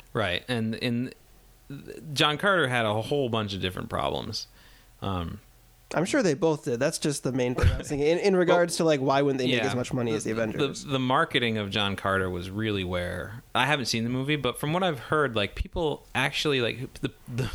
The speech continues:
Speaker 1: the few people who went to go see the movie actually did enjoy it. Like, and not, like, maybe not enjoy it, but they said, like, it's not a horrible movie. It's not,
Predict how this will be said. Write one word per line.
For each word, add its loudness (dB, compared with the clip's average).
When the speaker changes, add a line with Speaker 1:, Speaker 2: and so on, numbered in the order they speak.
Speaker 1:
the 0
few -2
people -2
who 0
went -2
to -2
go 0
see -2
the -2
movie -2
actually 2
did 0
enjoy 0
it. -4
Like, -2
and 0
not, 0
like, 2
maybe 0
not 0
enjoy 0
it, -4
but -4
they 0
said, -2
like, 0
it's -2
not 2
a -6
horrible 0
movie. -2
It's -10
not, -4